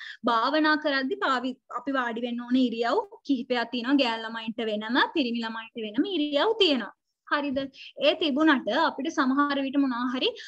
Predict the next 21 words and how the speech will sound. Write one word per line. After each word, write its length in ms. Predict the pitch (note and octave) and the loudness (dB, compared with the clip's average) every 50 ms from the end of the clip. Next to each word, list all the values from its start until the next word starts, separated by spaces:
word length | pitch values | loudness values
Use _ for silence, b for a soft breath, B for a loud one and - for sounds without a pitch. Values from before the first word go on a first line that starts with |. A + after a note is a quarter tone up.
| B B B | B B B
අපහසුතාවයක් 920 | - - - - D4+ D#4 D4 D4+ E4 D4 D#4+ D4+ D4 C#4+ C#4 C#4+ C#4 C#4+ C#4+ | -4 -2 2 2 2 2 2 0 -4 0 4 4 6 6 4 2 0 2 2
නිසා, 360 | C#4+ C4+ C4 C4 C#4+ C4+ C4 C4 | 0 0 0 0 -2 -2 -2 -2
අමාරු 460 | A#3 A#3 A#3 A#3+ C4 C#4+ D#4+ D#4+ E4 D#4 | -4 -4 -2 0 0 0 0 2 4 6
නිසා 480 | D4 D4 D4 C#4+ C#4+ - D4 C4+ C4 B3+ | 6 6 6 4 2 2 2 2 2 2
එහෙම 260 | B3 A#3+ B3+ C4 D#4+ C5 D#5+ - b b b b b | 0 -2 0 0 0 0 0 -2 b b b b b
අපිට 320 | b B3 B3 - C#4+ C#4 F4+ | b -8 -4 -4 -4 -2 -2
ඒ 140 | F4+ E4+ E4+ E4 | -2 0 0 -2
ඉරියව්වෙන් 460 | D#4+ D4 D4+ C#4+ C#4 D4 D#4 D#4+ D4+ | 0 0 0 0 0 0 0 2 2
ඉන්න 180 | D4 D4+ F4+ | 2 2 2
අමාරු 300 | F#4+ G4 F4+ F4 D#4+ D#4 | 2 0 0 0 -2 0
වෙන්න 220 | D4 D4+ C#4+ D#4 G#4 | 2 2 0 0 0
පුළුවන්. 320 | G4 E4+ D4 C4+ B3 A#3+ A3 | -2 -2 -2 -2 -2 -4 -6
දැන් 220 | A3+ A3 G#3+ G#3 - _ | -8 -10 -12 -14 -12 _
උදාහරණයක් 560 | A#3 G#3+ C4 C4 C#4+ D4 C4+ C4 C4+ C4 B3+ | -4 -2 0 2 2 2 2 2 0 0 -2
විදිහට 260 | B3+ B3 B3+ C#4+ D4+ | -2 -2 -2 -2 0
ටීචර් 380 | F#4 E4 C#4 C4 - C4+ B3 A#3+ | 0 -2 -2 0 0 -2 -2 0
ගත්තොත් 340 | B3+ B3 B3 - D#4+ F4+ | -2 -2 -2 -2 -4 -4
ටීචර් 360 | F#4 - F4 C#4 C4 D4+ D4 D4+ | -2 0 0 0 0 0 -2 0
බද්ධ 280 | D#4 C#4+ B3+ A#3 A#3 - | 2 2 0 0 0 0
පරයන්කෙන් 600 | C#4+ C4+ C4 C4 B3+ C4+ C#4 C#4 C4+ C4+ C4+ C4+ | 0 0 2 2 2 2 2 2 2 2 4 4
ඉන්න 160 | C#4 E4 | 4 2